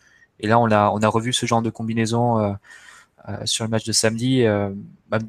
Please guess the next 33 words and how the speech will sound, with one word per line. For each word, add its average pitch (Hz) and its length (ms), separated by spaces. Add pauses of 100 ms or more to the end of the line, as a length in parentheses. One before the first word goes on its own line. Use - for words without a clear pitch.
d'autres 117 200
combinaisons 113 420 (160)
un - 40
peu - 100
plus - 160
variées 110 240
avec 110 200
Maxwell 110 300
qui - 120
rentre 107 160
dans 104 100
la, 101 260
qui - 120
rentre 104 220
à - 20
l'intérieur, 107 420
Matuidi 110 360
qui - 120
prend, 101 340
euh, 101 40 (640)
qui - 140
prend - 180
le 110 60
côté, 117 580
euh, 101 100 (400)
Draxler 107 280
aussi 107 260
qui - 140
vient, 110 140
qui - 200
vient 110 160
s'associer, 113 640
euh, 104 180